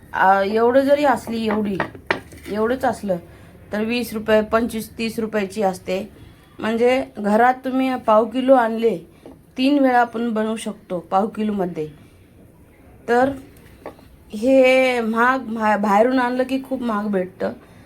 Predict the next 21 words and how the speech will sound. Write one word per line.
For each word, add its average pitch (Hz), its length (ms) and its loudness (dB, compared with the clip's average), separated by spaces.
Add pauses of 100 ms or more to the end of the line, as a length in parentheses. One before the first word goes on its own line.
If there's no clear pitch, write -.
(160)
म्हणून 247 300 0
घरच्या 247 340 0
घरी 254 200 0
बनवायचं. 208 680 -2 (1500)
मोड 233 300 2
घरच्या 220 460 -2
घरी 226 240 -2
उ-, 214 200 -2
उगवायची 202 720 -4
पद्धत 190 460 -4 (680)
बरोबर 190 500 -4
आहे 175 280 -2
का? 170 460 -4
नक्कीच 180 640 -8
कमेंटमध्ये 180 760 -6
सांगा 170 460 -8
मंडळी. 160 540 -6 (1000)
बाय 170 240 -6
बाय, 165 280 -6
टेक 165 260 -12
केअर. 160 200 -12